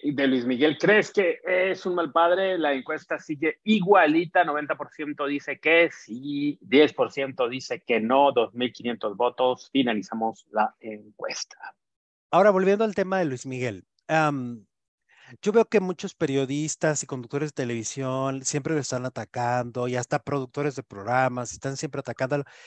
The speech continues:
Speaker 2: atacándolo, y yo realmente me pongo a reflexionar y digo, "Pues siento que Luis Miguel nunca le ha hecho nada malo a nadie de la industria",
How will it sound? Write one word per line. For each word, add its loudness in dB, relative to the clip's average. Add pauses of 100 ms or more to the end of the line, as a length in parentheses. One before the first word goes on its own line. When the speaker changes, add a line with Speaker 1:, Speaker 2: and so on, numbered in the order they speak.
(140)
Speaker 2:
atacándolo, 0 (120)
y -12
yo 0
realmente 4
me -4
pongo -2
a 0
reflexionar -6
y -2
digo, -4 (440)
"Pues -8
siento -4
que 0
Luis -4
Miguel -4
nunca -4
le 0
ha 0
hecho -8
nada -2
malo 0
a 0
nadie -2
de -4
la -2
industria", -2